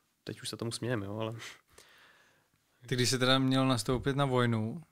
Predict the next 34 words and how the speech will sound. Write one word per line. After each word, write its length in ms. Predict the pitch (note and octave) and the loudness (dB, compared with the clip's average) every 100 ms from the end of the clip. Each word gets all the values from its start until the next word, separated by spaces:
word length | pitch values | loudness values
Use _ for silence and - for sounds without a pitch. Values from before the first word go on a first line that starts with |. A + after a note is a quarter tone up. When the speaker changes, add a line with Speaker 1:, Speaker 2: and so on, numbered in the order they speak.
| - | -10
Speaker 2:
myslíš 320 | B2 G#2+ C3 | -4 -2 -2
si, 120 | - B2+ | -2 -4
že 100 | B2+ | -2
to 60 | |
nějak 220 | C3 B2+ C#3+ | 0 0 0
ovlivnilo 540 | A#2+ B2 B2 B2+ B2 | -2 0 0 0 0
to, 320 | - - B2+ | -2 -2 0
že 180 | A#2 B2+ | 2 -2
pak 380 | B2+ - A#2 - | -2 -10 -8 -4
si 340 | - B2+ B2 | 0 2 0
vlastně 280 | A#2+ A#2 B2+ | -4 -4 -4
tíhnul 320 | - A#2 A#2 | -2 0 0
k 40 | A2+ | 0
té 140 | C#3+ | 0
armádě, 420 | B2+ B2 A#2 A2 | 2 2 0 -2
anebo 200 | A#2+ D#3 | -4 -4
už 120 | G3 | -6
jsi 60 | - | -6
to 60 | A#2 | -4
měl 140 | A2+ | -4
předtím, 320 | - A2 A2+ | -6 -6 -6
že 100 | G#2+ | -6
jsi 80 | G#2+ | -8
chtěl 320 | - - A2 G#2+ - _ _ - | -12 -10 -10 -10 -16 _ _ -20
vyloženě 320 | G#2+ G#2+ G#2+ G#2+ | -16 -14 -14 -16
lítat? 200 | G#2 - | -18 -10
Speaker 1:
Já 180 | A#2 A2 | -4 -2
jsem 140 | C#3+ | -2
chtěl, 420 | C#3+ F3+ F#3 B2 - | 0 0 -2 -6 -8
eh, 680 | - A#2 A2+ A2+ A2+ A2+ A2+ - - _ _ - | -6 -4 -4 -4 -4 -6 -10 -16 -20 _ _ -2
vyloženě, 520 | B2 B2 C3 C3+ C3 | 0 0 0 0 0
vyloženě 380 | A2+ B2+ B2+ C3 | -2 -2 0 0
lítat, 240 | A#2 G2+ | -2 -4
takže 140 | A2+ | -6